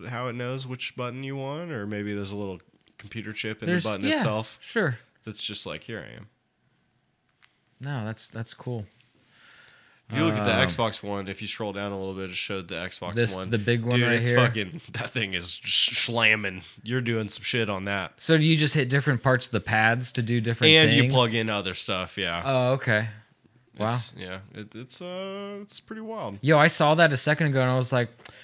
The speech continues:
Speaker 2: "Xbox looks weird now."
Speaker 1: It's
Speaker 2: You know, I thought that was, like, the console,
Speaker 1: just the,
Speaker 2: like, the,
Speaker 1: the
Speaker 2: the,
Speaker 1: Xbox.
Speaker 2: the, uh, the, uh, wire, or the, uh, the one that doesn't have a disk drive. Kinda looks similar.
Speaker 1: It does look similar. That's, that's funny. It's, uh, you know,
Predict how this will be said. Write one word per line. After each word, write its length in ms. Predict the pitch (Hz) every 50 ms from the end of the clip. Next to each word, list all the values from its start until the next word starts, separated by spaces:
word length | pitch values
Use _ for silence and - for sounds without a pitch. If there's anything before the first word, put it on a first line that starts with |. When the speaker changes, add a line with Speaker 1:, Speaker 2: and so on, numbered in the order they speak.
| - - _ _ - - - - - 156 180 185 180 -
Speaker 2:
"Xbox 380 | 160 - - 185 170 - -
looks 200 | 180 143 - -
weird 220 | 160 202 233 180 -
now." 160 | - 65 - - - -
Speaker 1:
It's 320 | 113 - - - - -
Speaker 2:
You 100 | 151 175
know, 140 | 180 175 170
I 80 | 180 180
thought 160 | 175 202 170
that 100 | 196 208
was, 140 | 196 170 185
like, 120 | 190 151
the 120 | 156 170 151
console, 460 | 131 139 170 175 190 180 - 180 175
Speaker 1:
just 140 | 156 151 151
the, 80 | 147 156
Speaker 2:
like, 140 | 160 156 131
the, 80 | 175
Speaker 1:
the 100 | 170 151
Speaker 2:
the, 80 | 139 175
Speaker 1:
Xbox. 340 | 170 165 165 160 147 143 156
Speaker 2:
the, 80 | 170
uh, 240 | 170 160 156 151 151
the, 240 | 147 143 151 151 151
uh, 280 | 147 143 139 139 139 135
wire, 400 | 131 139 143 151 165 160 151 151
or 220 | 147 135 135 131
the, 180 | 123 131 127 123
uh, 120 | 120 120 113
the 100 | 123 123
one 200 | 120 131 131 131
that 120 | 127 123
doesn't 200 | 113 123 120 123
have 120 | 123 117 104
a 40 |
disk 200 | 104 127 131 -
drive. 300 | - 107 92 85 85 - - - 110 - - - - - - - _ _ _ _ _ -
Kinda 200 | 107 104 101 104
looks 160 | 101 - -
similar. 380 | - 113 107 101 95 90 90 - -
Speaker 1:
It 100 | - 135 120
does 220 | 117 113 104 92
look 100 | 98 90
similar. 360 | - - 87 82 73 73 82
That's, 180 | 87 87 92 -
that's 280 | - - 71 - - -
funny. 240 | - - - - - - _ _ _ _ _ - _ _ _ - _ - - _ _ _ _ _
It's, 200 | 180 175 - -
uh, 320 | 220 214 214 214 214 214 220
you 120 | 233 226
know, 320 | 190 151 135 127 123 120